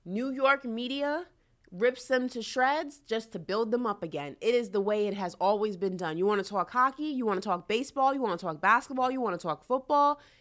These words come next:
It has the way it's always been done. So the media leaks aren't going to stop.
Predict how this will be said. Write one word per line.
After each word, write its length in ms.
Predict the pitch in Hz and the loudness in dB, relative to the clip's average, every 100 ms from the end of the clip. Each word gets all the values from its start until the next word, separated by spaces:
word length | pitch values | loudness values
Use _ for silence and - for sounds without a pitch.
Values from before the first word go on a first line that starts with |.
| - | -2
It 120 | 262 | 0
has 180 | 285 254 | 2 0
the 100 | 254 | 0
way 280 | 247 247 247 | 0 0 0
it's 140 | 220 | -2
always 380 | - 220 220 208 | -4 -2 -2 -4
been 220 | 202 202 | -4 -4
done. 340 | 202 208 185 170 | -2 -2 -2 -4
So 440 | - 233 220 190 - _ _ _ _ - | 2 4 4 0 -12 _ _ _ _ -2
the 100 | 269 | 2
media 420 | 262 302 339 359 | 2 0 0 0
leaks 380 | 262 262 269 - - | 0 -8 -8 -12 -2
aren't 260 | 214 233 | 0 2
going 200 | 214 202 | -2 -6
to 120 | 196 165 | -6 -12
stop. 640 | - - - 233 139 - | -12 -10 2 4 4 -2